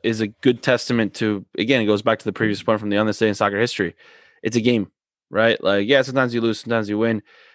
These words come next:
But if you can live with your style of play and, and just continue to play on your style of play, at some point you will find success.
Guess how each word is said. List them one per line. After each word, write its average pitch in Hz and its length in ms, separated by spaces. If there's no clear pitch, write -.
But 117 100
if 113 100
you 123 80
can 120 240
live 123 200
with 120 140
your 117 200
style 117 320
of 92 80
play 131 560
and, 101 320
and 104 140
just 107 360
continue 113 380
to 110 80
play 110 240
on 107 60
your 107 120
style 104 260
of 95 80
play, 123 280
at 110 140
some 107 180
point 110 340
you 101 120
will 98 100
find 101 480
success. - 560